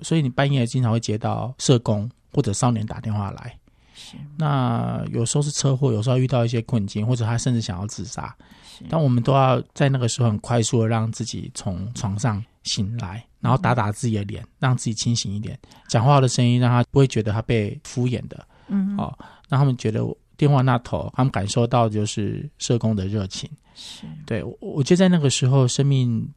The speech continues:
Speaker 1: 他已经，呃，在整个社会的角落的边缘，他们已经没有人可以找的时候，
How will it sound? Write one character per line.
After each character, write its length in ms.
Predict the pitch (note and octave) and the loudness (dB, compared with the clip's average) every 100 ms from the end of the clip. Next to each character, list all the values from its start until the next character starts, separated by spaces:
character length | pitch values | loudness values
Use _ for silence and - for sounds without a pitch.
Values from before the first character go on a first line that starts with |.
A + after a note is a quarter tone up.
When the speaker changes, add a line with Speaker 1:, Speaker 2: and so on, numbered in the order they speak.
| - | -6
Speaker 1:
他 160 | C3+ B2+ | -2 0
已 40 | |
经， 180 | B2 A#2+ _ - - | 0 0 _ -12 -6
呃， 400 | A2+ A2+ A#2+ C3 - - _ | -6 -6 -8 -12 -16 -20 _
在 340 | - C3 B2+ A2 | -2 2 2 0
整 160 | - G#2 | -2 0
个 120 | G#2 | 0
社 180 | - B2 | 2 4
会 200 | A#2+ A2 | 4 2
的 140 | G#2 - - | -2 -6 -6
角 220 | - E2+ | -4 -2
落 380 | A2+ B2+ G#2 - - | 0 0 0 -4 -8
的 80 | B2 | -6
边 280 | - B2 B2 | -2 0 0
缘， 180 | G2+ A2 - - - | -2 -6 -14 -20 -12
他 140 | - C#3+ | -2 2
们 100 | C3+ | 2
已 60 | |
经 100 | B2 | 4
没 120 | C#3 C3 | 4 4
有 260 | G#2+ G2+ | 2 0
人 160 | A#2 A2 | -2 -2
可 120 | A#2 | 0
以 80 | A2+ | -2
找 240 | - - | -2 -8
的 100 | A#2+ | -6
时 100 | A2 | -6
候， 220 | G2+ F#2+ | -6 -6